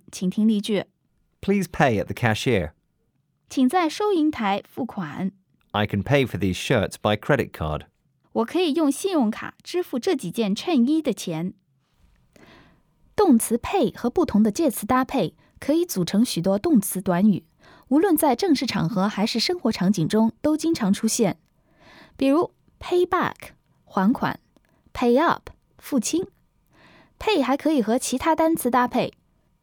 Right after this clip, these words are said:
Speaker 1: 构成复合形容词或复合名词。比如pay as you go，预付费的。Pay rise，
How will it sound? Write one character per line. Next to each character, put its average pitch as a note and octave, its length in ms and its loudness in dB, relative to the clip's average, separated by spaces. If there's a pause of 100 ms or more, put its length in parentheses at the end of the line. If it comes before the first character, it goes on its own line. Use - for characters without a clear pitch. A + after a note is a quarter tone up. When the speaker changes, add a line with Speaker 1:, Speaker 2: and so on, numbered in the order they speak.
(140)
Speaker 1:
构 F4 160 4
成 A3+ 280 2
复 F4+ 240 0
合 G3+ 280 0
形 G#3 200 2
容 A#3+ 180 4
词 - 340 -2
或 F#3 400 0
复 - 200 -2
合 F#3+ 180 0
名 F3 220 4
词。 D#3+ 340 -4 (680)
比 B3+ 100 0
如 C4 300 2 (400)
pay F4+ 320 0
as E4+ 220 2
you D#4 120 4
go， A#3 400 0 (600)
预 E4+ 160 2
付 B3 160 -2
费 G#3+ 260 2
的。 - 200 -8 (1200)
Pay F4 300 2
rise， D#4+ 520 0